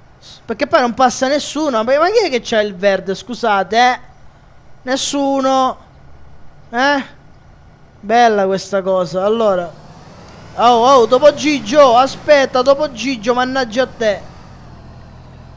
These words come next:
Ah, guarda che, guarda che vado a far da. Ehi, oh, oh, oh, oh, oh, che cacchio è? Non ho capito, va. Ma tutti mo devono passare.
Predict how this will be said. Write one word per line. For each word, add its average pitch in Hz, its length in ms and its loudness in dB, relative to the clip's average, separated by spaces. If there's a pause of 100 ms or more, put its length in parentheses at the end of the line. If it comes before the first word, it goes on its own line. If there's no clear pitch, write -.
Ah, 226 200 0
guarda 240 240 4
che, 240 120 0
guarda 254 240 0
che 254 60 2
vado 254 200 2
a 247 40 2
far 254 180 -4
da. 233 460 4
Ehi, 269 140 6
oh, 349 80 0
oh, 370 400 6
oh, 415 440 4
oh, 392 260 4
oh, 330 80 6
che 440 140 -2
cacchio 349 440 0
è? 277 40 4
Non 302 100 2
ho 359 100 -2
capito, 254 380 -2
va. 240 340 4 (580)
Ma 320 120 0
tutti 466 340 6
mo 311 140 4
devono 254 280 2
passare. 247 640 0